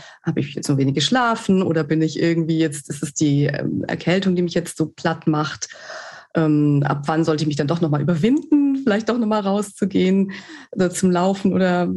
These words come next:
Sport zu machen? Oder wann ist die Müdigkeit tatsächlich auch ein Zeichen dafür, dass ich doch irgendwie mehr krank bin, als ich vielleicht denke?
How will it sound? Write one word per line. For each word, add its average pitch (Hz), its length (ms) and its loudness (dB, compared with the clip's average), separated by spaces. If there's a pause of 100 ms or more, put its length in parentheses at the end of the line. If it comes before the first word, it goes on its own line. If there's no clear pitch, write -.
Sport 180 340 -2
zu - 80 0
machen? 175 400 0
Oder 165 260 0
wann 170 160 0
ist - 240 -4
die 180 40 2
Müdigkeit 190 600 0
tatsächlich 180 420 -2
auch 156 140 -4
ein 170 80 2
Zeichen 165 440 -2
dafür, 160 220 -2
dass 151 140 -2
ich - 120 -10
doch 180 240 -4
irgendwie 151 220 2
mehr 147 380 0
krank 143 360 -2
bin, 165 140 -2
als - 220 -4
ich 151 160 -8
vielleicht - 340 -6
denke? - 420 -4